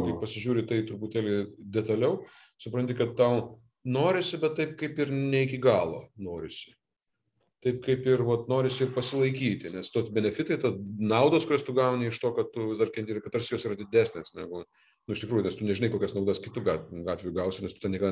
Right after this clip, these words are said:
Speaker 1: nebuvai. Nežinai, kokias ten gali būt naudos, tu renkiesi šitas naudas, tau baisu, kad ten nebus jokių naudų. Ir tada gyvenimas, gyvenimo baigtinumo suvokimas tave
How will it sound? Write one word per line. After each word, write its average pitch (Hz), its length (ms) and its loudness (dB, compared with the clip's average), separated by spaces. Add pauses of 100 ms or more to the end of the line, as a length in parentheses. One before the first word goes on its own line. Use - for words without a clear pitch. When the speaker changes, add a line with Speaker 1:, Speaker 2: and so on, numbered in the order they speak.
Speaker 1:
nebuvai. 101 380 0 (540)
Nežinai, 98 200 -6
kokias 98 260 -6
ten 117 160 2
gali 92 160 2
būt 80 160 -6
naudos, 82 320 -6
tu 87 80 -10
renkiesi 85 320 -8
šitas - 260 -6
naudas, 92 420 -4
tau 85 140 -12
baisu, 104 420 -2
kad - 140 -4
ten 95 260 -4
nebus 127 300 0
jokių 82 200 -6
naudų. 85 320 -8 (1000)
Ir 101 120 -2
tada 113 340 4
gyvenimas, 110 800 0
gyvenimo 104 600 0
baigtinumo 104 640 0
suvokimas 110 720 -4
tave 104 560 2